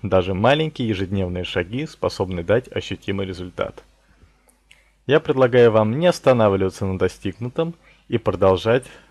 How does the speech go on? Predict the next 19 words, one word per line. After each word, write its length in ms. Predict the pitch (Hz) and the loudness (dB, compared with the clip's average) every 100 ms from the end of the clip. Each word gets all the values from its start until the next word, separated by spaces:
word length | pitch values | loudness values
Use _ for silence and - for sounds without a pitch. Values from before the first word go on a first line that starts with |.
| _ | _
собственное 520 | - 98 - 104 92 | -6 -6 -4 -2 -2
обучение 500 | 87 90 101 98 95 | -4 -6 -4 -2 -2
и 20 | |
развитие. 560 | 90 90 92 - - - _ _ - _ _ _ _ _ _ | -2 -6 -12 -12 -12 -14 _ _ -20 _ _ _ _ _ _
Команда 420 | - 143 165 160 | 2 4 4 2
преподавателей 760 | 151 143 127 113 110 110 104 95 | -2 -2 0 4 4 4 0 -4
компании 540 | 101 95 98 92 90 | -2 -2 0 -2 -2
Geekbrains 540 | 85 101 110 143 165 165 | -8 -6 -2 -2 -2 -6
с 140 | - | -2
радостью 440 | 123 131 139 - 104 | 2 2 0 -6 -2
готова 380 | 95 - 107 | -2 0 0
вам 160 | 95 87 | 0 -2
помочь 440 | 92 87 107 - | -2 -2 -2 -6
в 60 | 87 | -2
ваших 360 | 87 - 101 95 | -2 -2 -6 -8
начинаниях. 720 | 87 92 87 - - - - _ _ _ _ _ _ - | -8 -6 -6 -6 -10 -14 -20 _ _ _ _ _ _ -4
Обращаю 640 | 98 90 95 92 - 139 113 | -2 2 0 0 2 2 4
ваше 240 | 110 113 | 2 0
внимание, 640 | 98 87 87 85 101 127 | -2 -2 -2 -4 -6 -8